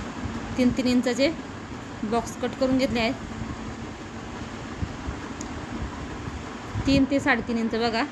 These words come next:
एका साईडला तीन घ्यायचं आणि दुसऱ्या साईडला साडेतीन इंच अशा पद्धतीने, अं, बॉक्स कट करून घेतला आहे.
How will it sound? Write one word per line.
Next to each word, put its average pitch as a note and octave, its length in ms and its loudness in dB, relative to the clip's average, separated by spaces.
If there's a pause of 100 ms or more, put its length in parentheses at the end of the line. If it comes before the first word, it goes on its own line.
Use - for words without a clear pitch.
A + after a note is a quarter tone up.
(1120)
एका A3 180 4
साईडला A#3 380 6
तीन C#4+ 160 8
घ्यायचं C4+ 220 6
आणि A#3+ 220 4
दुसऱ्या C#4 240 2
साईडला A#3 260 4
साडेतीन A3 400 2
इंच G#3+ 180 0
अशा A3+ 220 2
पद्धतीने, A3+ 400 0
अं, - 1000 0
बॉक्स A#3 340 2
कट B3+ 80 4 (100)
करून C#4+ 120 10
घेतला C4 220 6
आहे. A3+ 100 8